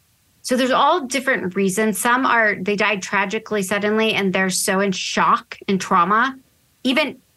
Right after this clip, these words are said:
and disembodied, out of their body, right? That they're staying on this earthly plane because they're refusing to embrace their exit point. But then if you just truly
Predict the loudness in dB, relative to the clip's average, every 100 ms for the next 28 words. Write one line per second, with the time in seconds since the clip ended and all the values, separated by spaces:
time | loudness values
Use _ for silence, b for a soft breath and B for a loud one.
0 | _ 0 0 0 -2 0 0 2 2 2
1 | -2 -14 -2 0 2 -2 -2 -2 -2 -6
2 | -16 -14 -4 0 0 -4 -14 _ _ _
3 | -2 -2 0 2 2 2 -2 0 2 2
4 | 2 2 2 0 -2 -2 -2 0 -4 -2
5 | -2 0 0 0 -2 -2 -2 0 2 0
6 | -2 -4 -2 0 0 0 2 0 0 -2
7 | -4 -8 _ _ 0 2 0 2 0 0
8 | 0 -2 -2 -2 -4 -6 -6 -8 -8 _
9 | _ _ _ _ _ _ _ _ _ _
10 | B B -2 -2 2 2 2 0 -2 0
11 | 0 0 2 0 0 -4 -4 -2 2 2
12 | 0 -2